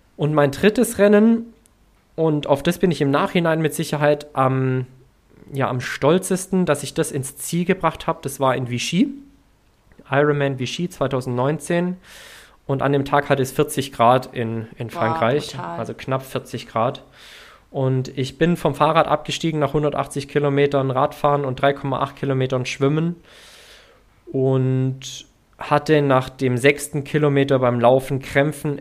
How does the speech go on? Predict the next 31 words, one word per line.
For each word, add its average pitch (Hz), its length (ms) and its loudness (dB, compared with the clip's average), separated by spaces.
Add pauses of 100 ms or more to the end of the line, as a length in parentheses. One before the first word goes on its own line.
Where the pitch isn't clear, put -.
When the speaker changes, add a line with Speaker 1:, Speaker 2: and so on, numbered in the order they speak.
(180)
Speaker 1:
Krämpfe 151 300 0
in 131 160 -2
beiden 139 240 4
Oberschenkeln. 117 680 -2 (540)
Speaker 2:
Mm. 185 220 -10 (140)
Speaker 1:
Obwohl 143 280 4
ich 160 80 2
das, - 300 -2 (300)
obwohl 160 280 2
ich 147 100 0
wirklich 180 260 0
nicht 160 140 -2
zu 143 100 -6
Krämpfen 165 420 0
neige 143 400 6
und 143 300 -4
das 143 180 -2
auch 135 140 -4
so 165 200 -4
nicht 165 180 -4
von 143 180 -2
mir 139 140 2
kenne, 147 400 0
aber 131 380 0
ich - 240 -10
stand 143 260 -2
mit 139 160 -4
Krämpfen 143 380 -2
an 127 140 -4
der 131 100 -2
Strecke 139 560 -2